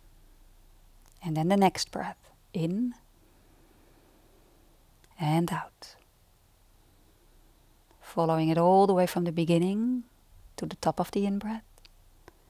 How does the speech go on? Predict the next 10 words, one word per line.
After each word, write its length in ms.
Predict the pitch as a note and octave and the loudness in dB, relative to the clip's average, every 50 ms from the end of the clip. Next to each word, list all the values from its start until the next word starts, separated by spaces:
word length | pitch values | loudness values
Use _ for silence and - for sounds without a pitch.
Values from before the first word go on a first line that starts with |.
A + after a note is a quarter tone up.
| _ _ _ _ _ _ _ | _ _ _ _ _ _ _
Feel 240 | - - - E3 E3+ | -16 -6 -4 -2 0
how 200 | D#3 D#3+ E3 E3+ | 2 2 0 0
it 120 | E3+ - - | 0 -2 -4
shifts 720 | - - A3+ A#3+ - - - - - - - - - - - _ _ _ _ _ _ _ _ _ _ _ _ _ _ _ _ _ _ _ _ _ _ _ _ _ _ _ _ _ _ _ _ _ _ _ _ _ _ - | -4 -4 -4 -6 -8 -14 -20 -20 -20 -20 -20 -20 -20 -20 -20 _ _ _ _ _ _ _ _ _ _ _ _ _ _ _ _ _ _ _ _ _ _ _ _ _ _ _ _ _ _ _ _ _ _ _ _ _ _ -4
into 300 | E3+ E3 E3 D#3+ - F3 | -2 0 0 0 -2 -2
the 120 | E3 F3+ | -2 0
out-breath. 640 | - D#3 D#3 D#3 - - D#3+ D#3 E3+ - - _ - - - - _ _ _ _ _ _ _ _ _ _ _ _ _ _ _ _ _ _ _ _ _ _ _ _ _ _ _ _ _ _ _ _ _ _ _ _ _ _ _ _ _ _ _ _ | 0 0 -2 -2 -6 -8 -8 -8 -8 -10 -16 _ -20 -20 -20 -20 _ _ _ _ _ _ _ _ _ _ _ _ _ _ _ _ _ _ _ _ _ _ _ _ _ _ _ _ _ _ _ _ _ _ _ _ _ _ _ _ _ _ _ _
It's 120 | - - - | -18 -10 -8
almost 300 | F3 D#3 E3 E3+ - - | -6 -4 -4 -2 -2 -2
circular. 600 | - - F3 F3 E3+ - - E3+ D#3 E3 F3 | 0 2 2 2 2 0 -2 -4 -4 -4 -8